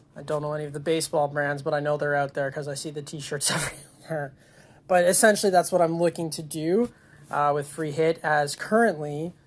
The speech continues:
there isn't really another brand doing that. There are brands that make floorball-based apparel, but they are also equipment manufacturers, so Zone,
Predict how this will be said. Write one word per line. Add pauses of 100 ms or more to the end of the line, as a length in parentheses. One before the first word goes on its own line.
(140)
there
isn't
really
another
brand
doing
that.
There
are
brands
that
make
floorball-based
apparel,
but
they
are
also
equipment
manufacturers,
so
Zone,